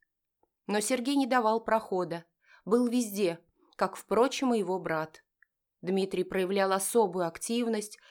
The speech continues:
что еще больше выматывало. Она не могла так, не могла. Только начала собирать вещи в сумку,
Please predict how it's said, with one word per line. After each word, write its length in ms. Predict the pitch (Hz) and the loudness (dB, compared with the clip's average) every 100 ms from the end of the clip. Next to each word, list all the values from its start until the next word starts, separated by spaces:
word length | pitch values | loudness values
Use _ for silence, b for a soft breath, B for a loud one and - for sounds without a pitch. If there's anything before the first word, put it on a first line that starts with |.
| b | b
что 220 | - - | -4 2
еще 280 | 196 196 185 | 2 2 -4
больше 440 | 170 226 240 - | 4 4 4 2
выматывало. 760 | 226 220 185 - 170 160 160 156 _ _ _ _ _ _ _ - | 0 0 0 -2 -4 -6 -8 -12 _ _ _ _ _ _ _ -2
Она 180 | 208 214 | 2 4
не 120 | 220 | 4
могла 340 | 214 202 190 | 4 4 -2
так, 400 | 165 160 165 - _ _ _ - | -2 -6 -8 -14 _ _ _ -2
не 140 | 214 269 | 2 4
могла. 520 | 262 220 185 170 160 _ _ _ _ _ _ _ _ _ - | 4 0 -4 -4 -6 _ _ _ _ _ _ _ _ _ -4
Только 280 | 196 196 196 | -2 0 -2
начала 360 | 196 190 185 | -2 0 0
собирать 480 | 185 180 180 175 180 | 0 0 2 0 0
вещи 320 | 220 240 233 | -2 0 -2
в 80 | 226 | -2
сумку, 500 | - 226 214 214 | -2 -2 -2 -8